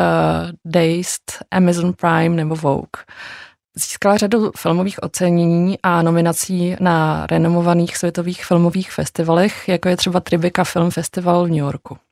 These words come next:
V minulém roce napsala a režírovala krátký, eh, science fiction body horror Serpentine o skrytém hadím kultu. Nyní pracuje na svém prvním celovečerním filmu, možná nám o něm nastíní něco víc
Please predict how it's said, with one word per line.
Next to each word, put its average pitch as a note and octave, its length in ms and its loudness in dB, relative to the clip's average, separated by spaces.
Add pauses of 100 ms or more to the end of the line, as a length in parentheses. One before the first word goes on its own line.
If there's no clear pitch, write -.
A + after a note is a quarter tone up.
(140)
V - 40 -2
minulém B3+ 380 6
roce F#3 280 2
napsala G#3+ 460 0
a G#3+ 140 0
režírovala G3 520 0
krátký, G3 800 0
eh, F3+ 220 -2
science G3 340 2
fiction G#3+ 460 2
body F#3 240 2
horror G3 420 2
Serpentine G#3 880 2 (420)
o F3+ 240 2
skrytém F#3+ 500 0
hadím F3 340 0
kultu. E3+ 420 -4 (640)
Nyní F#3+ 200 2
pracuje G3 480 2
na F#3+ 140 4
svém F#3+ 280 2
prvním F#3 520 4
celovečerním F3+ 640 2
filmu, D#3+ 580 4
možná E3+ 360 2
nám E3 160 2
o F3 40 0
něm F3 160 4
nastíní F3 420 2
něco E3 300 2
víc G3 240 -2